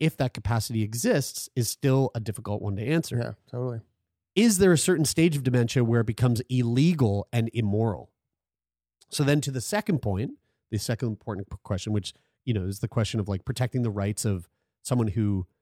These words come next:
Speaker 1: who has the ability and, and, and, and, like, can engage in uh, mutual and consensual sexual activity.
Speaker 2: Seems like it would be a kind of, like, everything in the inverse.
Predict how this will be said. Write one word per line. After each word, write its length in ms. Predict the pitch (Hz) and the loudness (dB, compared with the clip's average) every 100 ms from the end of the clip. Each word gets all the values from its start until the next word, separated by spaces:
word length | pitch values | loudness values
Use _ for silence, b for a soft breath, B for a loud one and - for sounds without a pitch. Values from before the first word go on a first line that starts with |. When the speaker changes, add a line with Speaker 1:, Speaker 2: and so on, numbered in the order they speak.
| _ _ _ _ - | _ _ _ _ 0
Speaker 1:
who 360 | 117 101 92 - _ _ _ _ - | 2 4 2 -4 _ _ _ _ -2
has 240 | 117 110 | 0 2
the 120 | 113 | 0
ability 560 | 101 87 123 147 104 117 | -2 0 2 4 4 2
and, 160 | 107 104 | 0 -2
and, 280 | 110 98 - | -2 -2 -2
and, 260 | 107 98 - | -4 -4 -4
and, 220 | 113 98 | -4 -2
like, 160 | 95 92 | -4 -6
can 280 | - 127 131 | -2 0 0
engage 680 | 127 107 104 98 95 - _ - | -2 -2 -2 -2 -4 -12 _ -4
in 380 | 104 95 95 - _ _ _ - | -2 -2 -4 -8 _ _ _ -6
uh, 380 | 101 92 87 - - | -2 -2 -4 -6 -2
mutual 400 | 107 101 107 101 | -2 0 -2 -2
and 80 | 92 | -2
consensual 460 | 101 107 98 104 | -6 -6 -6 -8
sexual 300 | 104 104 - | -10 -10 -10
activity. 300 | 104 110 - - | -10 -12 -12 -2
Speaker 2:
Seems 200 | 170 147 | 2 4
like 100 | 131 | 2
it 60 | |
would 100 | 127 | 0
be 100 | 117 | 0
a 40 | 117 | -2
kind 180 | 131 | -2
of, 100 | 120 | -4
like, 180 | 110 107 - | -6 -8 -2
everything 560 | 143 123 123 - 113 | -2 0 -4 -4 -6
in 100 | 107 | -4
the 160 | 101 101 | -4 -4
inverse. 560 | 107 101 98 104 - | -6 -6 -8 -10 -12